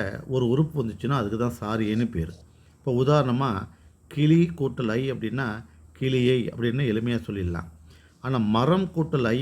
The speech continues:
அப்படின்னா, மரமைன்னு வராது. அப்ப இதுக்கு இடையில என்ன வருது? அத்து என்கிற சாரியை வந்து மரத்தைன்னு வருது இல்லையா? அப்ப மரமும் ஐயும் ஒண்ணு சேர்க்கிற போது எளிமைக்காக வரக்கூடிய ஒன்று தான்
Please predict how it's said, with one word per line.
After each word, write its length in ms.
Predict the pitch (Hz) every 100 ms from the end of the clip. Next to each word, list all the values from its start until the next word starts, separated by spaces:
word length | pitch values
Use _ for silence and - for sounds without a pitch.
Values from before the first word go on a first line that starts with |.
| 147
அப்படின்னா, 460 | - 113 113 127 113 113 - - -
மரமைன்னு 680 | 107 120 139 143 135 147 170 185 -
வராது. 360 | 101 107 101 90 - - - - -
அப்ப 160 | 131
இதுக்கு 240 | 139 120 120
இடையில 320 | 131 170 160
என்ன 160 | 131 147
வருது? 380 | 131 117 117 123 123 127 - _ - - -
அத்து 340 | 120 - 185 160
என்கிற 320 | 131 120 120 139
சாரியை 400 | - 117 123 123
வந்து 320 | 98 92 104 113 117 - - 92
மரத்தைன்னு 640 | 113 131 120 123 123 127
வருது 200 | 101 101
இல்லையா? 280 | 95 104 117 85 - - _ -
அப்ப 180 | - 135 107
மரமும் 580 | 110 131 151 151 175 220 - 113
ஐயும் 400 | 135 139 165 135
ஒண்ணு 180 | 120 147
சேர்க்கிற 340 | 135 113 98
போது 300 | 90 90 104 113 113 - _ _ 110
எளிமைக்காக 640 | 139 160 170 170 131 139
வரக்கூடிய 480 | 117 113 120 107 104
ஒன்று 260 | 98 101 98
தான் 200 | 123